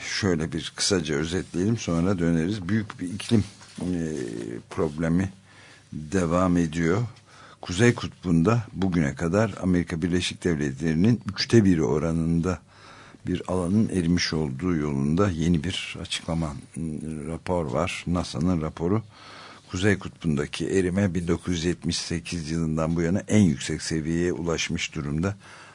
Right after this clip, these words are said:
Bu sadece kutup ayılarını ve çok uzaktaki Eskimoları, Inuitleri filan ilgilendiren bir şey değil. Hepimizin hayatını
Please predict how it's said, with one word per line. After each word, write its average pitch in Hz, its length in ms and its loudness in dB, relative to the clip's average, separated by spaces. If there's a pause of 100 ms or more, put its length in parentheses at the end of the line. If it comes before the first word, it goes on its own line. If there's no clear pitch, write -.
(180)
Bu 92 280 -4
sadece 85 380 -2
kutup - 340 -10
ayılarını 78 760 0
ve 80 220 -2
çok 73 260 -6
uzaktaki 73 880 -6 (1040)
Eskimoları, 71 680 0
Inuitleri 78 600 -2
filan 82 340 -2
ilgilendiren 78 760 0
bir 67 40 -4
şey 69 240 -2
değil. 101 180 0
Hepimizin 69 480 -4
hayatını 82 600 0